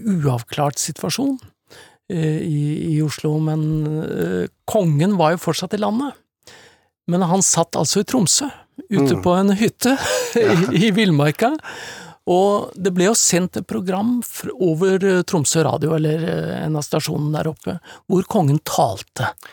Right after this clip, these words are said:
Speaker 2: Så det er faktisk, eh, kanskje den eneste gangen der kong Håkon, og for så vidt også de andre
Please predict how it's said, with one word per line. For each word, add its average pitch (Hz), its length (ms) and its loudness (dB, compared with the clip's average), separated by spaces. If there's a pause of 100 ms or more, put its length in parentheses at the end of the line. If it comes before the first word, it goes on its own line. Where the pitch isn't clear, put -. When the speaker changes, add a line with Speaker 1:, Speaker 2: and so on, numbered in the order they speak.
(240)
Speaker 2:
Så 143 160 -2
det 196 140 2
er - 100 0
faktisk, 151 480 -2
eh, 202 240 0
kanskje 208 320 0
den 185 160 2
eneste 180 400 0
gangen 151 320 2
der 131 220 0 (100)
kong 135 240 0
Håkon, 147 400 0
og 120 80 0
for 127 160 -4
så 147 100 2
vidt 127 160 0
også 127 220 -2
de 123 80 2
andre 127 220 0